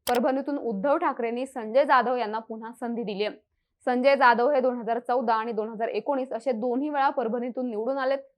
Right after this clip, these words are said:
महत्त्वाचं म्हणजे पक्षातील बंडानंतर देखील संजय जाधवांनी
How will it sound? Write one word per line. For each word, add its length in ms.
महत्त्वाचं 460
म्हणजे 240
पक्षातील 440
बंडानंतर 640
देखील 320
संजय 340
जाधवांनी 540